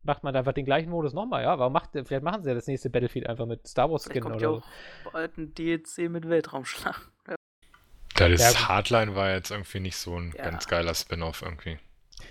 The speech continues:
Speaker 2: Das
Speaker 1: Äh,
Speaker 2: spielt ja auch kaum noch jemand.
Speaker 1: Hab ich auch nicht.
Speaker 3: Ist jetzt, ähm, bei E A Access kriegst du das sogar jetzt
Speaker 2: Hm.
Speaker 3: schon umsonst. <laughs> Ist auch
Speaker 2: Ja,
Speaker 3: krass.
Speaker 2: das ist jetzt, glaub ich, die Zahlen bei unter no-,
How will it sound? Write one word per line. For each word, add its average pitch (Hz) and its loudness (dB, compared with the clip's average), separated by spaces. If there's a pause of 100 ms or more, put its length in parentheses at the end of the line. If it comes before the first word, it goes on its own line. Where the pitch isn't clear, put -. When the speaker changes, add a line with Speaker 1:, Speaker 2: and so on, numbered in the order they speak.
(240)
Speaker 2:
Das - -4
Speaker 1:
Äh, - -2
Speaker 2:
spielt - -6
ja - 4
auch - -2
kaum 139 -2
noch 131 -6
jemand. 131 -10 (800)
Speaker 1:
Hab 117 2
ich 113 0
auch - -2
nicht. - -6
Speaker 3:
Ist - 10
jetzt, 104 4
ähm, 92 0
bei 95 2
E 101 0
A 95 0
Access - -6
kriegst - -6
du - -4
das 92 -6
sogar 92 -2
jetzt 90 2
Speaker 2:
Hm. 127 0
Speaker 3:
schon 98 -4
umsonst. 87 -6 (120)
<laughs> - -18
Ist - -2
auch 135 -6
Speaker 2:
Ja, 185 2
Speaker 3:
krass. - 10
Speaker 2:
das - -4
ist 147 0
jetzt, 135 -2
glaub - -4
ich, - -2
die - -10 (340)
Zahlen - -6
bei - -4
unter 135 -6
no-, 127 -4